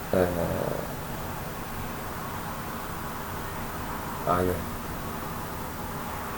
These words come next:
Sektörde de geçen iki yılım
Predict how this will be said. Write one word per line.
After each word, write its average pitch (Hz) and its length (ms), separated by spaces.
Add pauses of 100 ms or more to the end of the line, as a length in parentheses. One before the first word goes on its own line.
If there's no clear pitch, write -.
(2500)
Sektörde 113 500
de 117 80
geçen 120 380 (600)
iki - 220
yılım 107 260